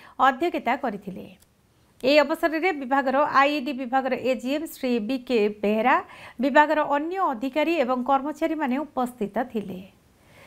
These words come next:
ଶ୍ରୀ ବେହେରା ବିଭାଗରେ ସୃଜନୀ ଯୋଜନାର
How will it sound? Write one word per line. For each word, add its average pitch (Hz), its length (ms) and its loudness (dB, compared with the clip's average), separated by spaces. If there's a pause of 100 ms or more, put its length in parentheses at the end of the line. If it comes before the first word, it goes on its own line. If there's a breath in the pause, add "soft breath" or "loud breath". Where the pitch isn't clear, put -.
(280 soft breath)
ଶ୍ରୀ 349 220 6
ବେହେରା 370 400 6
ବିଭାଗରେ 302 400 -2
ସୃଜନୀ 330 480 -2 (600)
ଯୋଜନାର 262 520 4